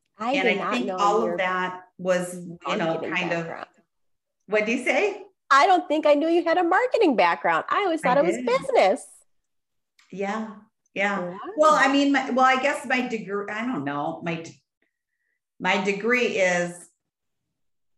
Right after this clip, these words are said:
Speaker 2: Bachelor Business Administration or whatever the B B A is. And, um, but yeah, emphasis in marketing. So it w-, yeah, it was all marketing classes I
Speaker 1: Ah,
Speaker 2: took.
Speaker 1: the things we learn at Life on Our
Speaker 2: Yeah.
Speaker 1: Skin.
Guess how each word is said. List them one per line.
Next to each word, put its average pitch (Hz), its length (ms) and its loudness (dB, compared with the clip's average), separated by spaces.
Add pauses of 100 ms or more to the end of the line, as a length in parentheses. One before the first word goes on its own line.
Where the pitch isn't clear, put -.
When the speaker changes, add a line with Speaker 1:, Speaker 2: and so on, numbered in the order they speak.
(160)
Speaker 2:
Bachelor 175 1120 -2 (420)
Business 165 840 -4
Administration 151 800 -6
or 151 60 -6
whatever 175 300 -2
the 160 120 -6
B 151 180 -10
B 143 240 -6
A 90 460 -4
is. - 260 -18 (680)
And, 143 680 -4
um, 113 540 -8 (400)
but 180 200 -2
yeah, 185 360 2
emphasis 180 540 -6
in 151 120 -4
marketing. 147 600 -4
So 156 140 -4
it - 80 -4
w-, 202 180 -8
yeah, 220 180 -4
it 185 40 -4
was 180 120 -6
all 190 180 0
marketing 170 380 -4
classes - 440 -14
I 135 160 -10
Speaker 1:
Ah, 135 40 -14
Speaker 2:
took. - 180 -14 (280)
Speaker 1:
the 208 100 -6
things 349 340 -2
we 269 100 -4
learn 208 280 -4
at - 100 -8
Life 147 240 -6
on 165 80 -10
Our 165 80 -10
Speaker 2:
Yeah. 208 220 -8
Speaker 1:
Skin. 135 260 -14